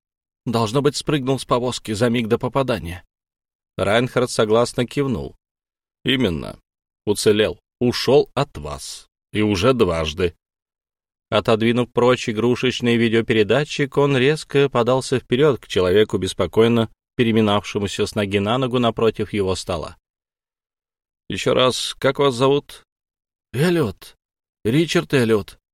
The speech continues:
«А вашего сына зовут?» «Стивен». «И произошло все сегодня вечером?» «Около восьми часов». «Продолжайте». «Стивен пришел домой и повел себя крайне странно.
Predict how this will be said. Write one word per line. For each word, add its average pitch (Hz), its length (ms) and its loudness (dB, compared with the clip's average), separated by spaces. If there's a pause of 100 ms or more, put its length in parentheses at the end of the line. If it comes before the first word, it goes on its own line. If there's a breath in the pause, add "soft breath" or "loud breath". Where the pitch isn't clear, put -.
(800)
«А 85 300 -4
вашего 117 320 0
сына 127 280 -2
зовут?» 117 540 0
«Стивен». 135 560 0 (1120)
«И 104 140 0
произошло 98 640 2
все 117 220 0
сегодня 113 400 0
вечером?» 127 480 -2 (400)
«Около 147 420 2
восьми 147 340 0
часов». - 460 -6 (1000)
«Продолжайте». 87 760 -2 (840)
«Стивен 117 500 0
пришел 131 460 0
домой 156 340 2
и 92 60 2
повел 113 280 0
себя 131 280 0
крайне 139 320 -2
странно. 82 520 -6